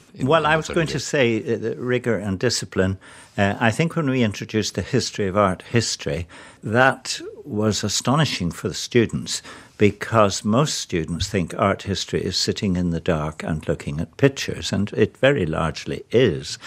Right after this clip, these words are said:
Speaker 2: They then learn that it's not really just thinking, "Oh, how lovely that is," that the history is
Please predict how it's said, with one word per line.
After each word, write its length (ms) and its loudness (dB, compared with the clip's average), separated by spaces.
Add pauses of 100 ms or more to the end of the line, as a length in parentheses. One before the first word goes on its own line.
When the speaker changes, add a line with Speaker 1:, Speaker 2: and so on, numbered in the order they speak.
(220)
Speaker 2:
They 100 4
then 280 4
learn 260 0
that 120 -8
it's 200 -6
not 300 -2
really 360 0
just 240 -6
thinking, 340 -6
"Oh, 140 -2
how 180 -6
lovely 400 0
that 300 -8
is," 240 -6
that 140 -6
the 120 2 (320)
history 800 4
is 420 0